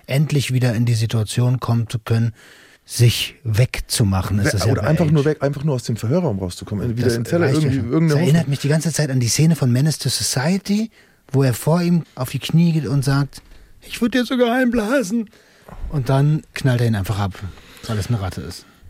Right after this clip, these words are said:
Speaker 2: Der Gedanke, dass man nicht aussagt, es ist wirklich schwer. Noch, vielleicht jetzt auch mal dazu noch, weil wenn dir versprochen wird, du gehst nach Hause.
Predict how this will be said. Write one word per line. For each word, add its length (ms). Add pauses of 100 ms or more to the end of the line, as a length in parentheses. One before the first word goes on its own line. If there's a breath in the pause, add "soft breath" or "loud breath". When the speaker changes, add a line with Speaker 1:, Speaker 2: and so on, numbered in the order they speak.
(100)
Speaker 2:
Der 400 (340)
Gedanke, 760 (220)
dass 220
man 180
nicht 220
aussagt, 400
es 100
ist 140
wirklich 300
schwer. 180
Noch, 240
vielleicht 240
jetzt 100
auch 100
mal 120
dazu 320
noch, 220 (340 soft breath)
weil 640 (280)
wenn 160
dir 120
versprochen 420
wird, 120
du 40
gehst 220
nach 140
Hause. 340